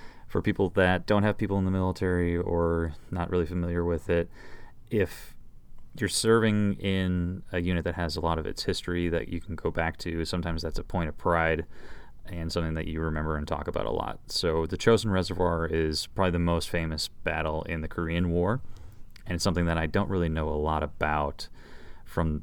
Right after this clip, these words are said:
the get-go. Uh, so it took a little bit of digging to find some examples, uh, but hopefully this, these will work. Uh, the first one I will recommend is On Desperate Ground, uh, about the Marines specifically at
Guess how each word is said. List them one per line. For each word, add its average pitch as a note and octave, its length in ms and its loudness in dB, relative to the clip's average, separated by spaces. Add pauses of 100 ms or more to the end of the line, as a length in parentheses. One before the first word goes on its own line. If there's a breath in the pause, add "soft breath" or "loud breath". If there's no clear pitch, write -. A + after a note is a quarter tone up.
the - 140 -2
get-go. - 720 -6 (160)
Uh, D#2 160 -4
so E2 280 0
it E2 120 -6
took A2+ 140 6
a G2 40 4
little G2 200 4
bit G2+ 180 4
of F2+ 80 4
digging G#2 480 2
to - 140 -10
find F2 260 0
some D#2 160 -2
examples, A2+ 720 0 (580 loud breath)
uh, D#2+ 140 2
but F2 140 2
hopefully E2+ 540 4
this, E2+ 340 0
these F2 180 0
will D2+ 80 -4
work. - 380 -4 (300)
Uh, E2+ 160 0
the E2+ 140 0
first D3 220 4
one C#3+ 100 4
I A#2 140 6
will G2 80 6
recommend E2+ 680 2
is D#2+ 560 0
On E2 220 0
Desperate F2 420 0
Ground, D#2 600 -2 (480 loud breath)
uh, E2+ 60 -4
about D#2+ 340 -2
the - 40 -2
Marines E2+ 480 4
specifically E2 800 -2 (540 loud breath)
at E2+ 200 2